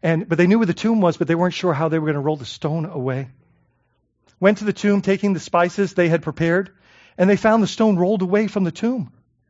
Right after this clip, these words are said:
But, you know, like, God gets the things out of the way so we can worship him, right? Like, he, he, he still rolls stones away, guys. So let me just tell you, that's true. And they found the stone rolled away from the tomb, and when they went in, they did not find the body of the Lord Jesus.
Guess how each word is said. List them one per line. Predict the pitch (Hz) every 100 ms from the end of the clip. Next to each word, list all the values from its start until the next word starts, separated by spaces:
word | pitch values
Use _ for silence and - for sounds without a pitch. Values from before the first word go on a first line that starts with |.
| _ _ _ _ _ _ _ -
But, | 208 285
you | 208
know, |
like, | 180 175 _ -
God | 208 202
gets | 202 190
the | -
things | 156 185 165
out | 160
of | 160
the | 143
way | 165
so | 156 143
we | 139
can | 135
worship | 131 156 -
him, | 143 135
right? | 135 175 - - - - -
Like, | 151
he, | 147
he, | 196 226 202
he | 262 190
still | - 233
rolls | 190 151 -
stones | 151 139 135
away, | 135 135
guys. | 139 156 160
So |
let | 165
me | 190
just | 160 -
tell | 202
you, | 156
that's | 156 -
true. | - 208 170 - - - - - -
And | 170
they | 196
found | - 208 233
the | 214
stone | - 214 202
rolled | 175 185 202
away | 190 185
from | 190
the | 196
tomb, | - 170 156 156 - -
and | 160
when | 170 208
they | 220
went | 196 196
in, | 220 196 175 160 165
they | 165 160
did | 123 180 202 202 _
not | 160 160 160 185 -
find | - 156 156 160
the | 151 135
body | 123 143 143 156 190
of | 190
the | 139
Lord | 135 131 139
Jesus. | 214 240 170 -